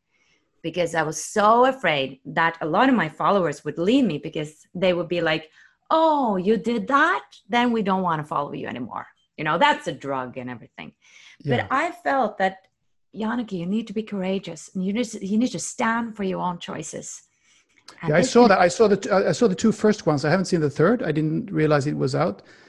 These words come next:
Speaker 2: but I
Speaker 1: No,
Speaker 2: will.
Speaker 1: it's coming now. <laughs>
Speaker 2: It's coming. Yeah. Okay. As we record this, it's still not out, but soon. But I wanted to ask you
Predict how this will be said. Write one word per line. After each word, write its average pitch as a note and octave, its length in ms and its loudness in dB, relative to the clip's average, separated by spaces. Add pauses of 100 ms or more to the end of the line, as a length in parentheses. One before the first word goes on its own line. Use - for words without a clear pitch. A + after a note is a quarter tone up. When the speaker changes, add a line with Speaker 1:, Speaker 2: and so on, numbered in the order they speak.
(300)
Speaker 2:
but C3 120 -4
I C3+ 60 0
Speaker 1:
No, D4 100 8
Speaker 2:
will. C4 80 4
Speaker 1:
it's A3 100 -4
coming B3 320 -2
now. G3 220 0 (180)
<laughs> A#3+ 140 0
Speaker 2:
It's C#4+ 160 4
coming. G3 300 4
Yeah. G#3+ 360 2 (240)
Okay. C3+ 380 0
As E3 240 -2
we D#3+ 240 2
record D#3 420 -4
this, F#3+ 220 -2
it's C#3+ 160 -8 (220)
still D3 140 -10
not C#3 140 -4
out, C3+ 200 -8 (100)
but C#3+ 160 -8
soon. D#3 420 -2 (640)
But A3+ 140 6
I F3 80 8
wanted G3+ 220 4
to F#3 100 4
ask G3 220 2
you G#3+ 40 2